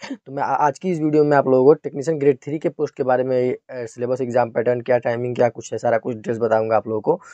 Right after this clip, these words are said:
तो आप लोग बस वीडियो में लास्ट तक बने रहिएगा। और ग्रेड वन के लिए ना वीडियो में आगे नेक्स्ट वीडियो लेके आऊँगा, तो आप लोग चैनल को सब्सक्राइब कीजिएगा उस वीडियो को देखने के लिए। चलिए वीडियो स्टार्ट करते हैं। देखिए, मैं अगर बात करूँ टेक्नीशियन ग्रेड थ्री की,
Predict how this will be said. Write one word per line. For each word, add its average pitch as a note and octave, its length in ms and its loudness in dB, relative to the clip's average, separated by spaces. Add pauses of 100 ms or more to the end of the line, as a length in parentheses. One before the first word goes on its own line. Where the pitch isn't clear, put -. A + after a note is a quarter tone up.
(140)
तो B2 80 -4
आप A#2 80 -4
लोग C#3+ 120 0
बस C#3 120 2
वीडियो C3 220 0
में C3 80 2
लास्ट A#2 180 4
तक C#3 80 -6
बने B2 160 -4
रहिएगा। A2+ 340 2 (280)
और B2+ 140 4
ग्रेड C#3 240 6
वन D#3 220 6
के E3+ 140 -4
लिए D3 240 8
ना B2+ 180 4
वीडियो B2+ 320 2
में D3 120 4
आगे B2+ 280 4
नेक्स्ट D3 300 4
वीडियो C3 220 2
लेके B2 240 2
आऊँगा, A#2 260 4
तो B2+ 100 -2
आप B2 80 0
लोग C3 120 2
चैनल C3 200 2
को B2+ 60 -2
सब्सक्राइब B2 320 2
कीजिएगा B2 280 2
उस A#2+ 100 4
वीडियो A#2 240 0
को A#2 80 0
देखने G#2+ 320 -4
के G#2+ 100 -6
लिए। G#2 140 -6
चलिए B2+ 240 -2
वीडियो C3 220 2
स्टार्ट G#2+ 240 0
करते G#2+ 280 -4
हैं। G#2 120 -8 (380)
देखिए, B2+ 280 -6 (280)
मैं D#3+ 100 -4
अगर D3+ 160 0
बात D#3+ 240 2
करूँ E3 160 -4
टेक्नीशियन D3+ 400 -4
ग्रेड C#3+ 280 4
थ्री D3+ 300 -6
की, C3 200 -4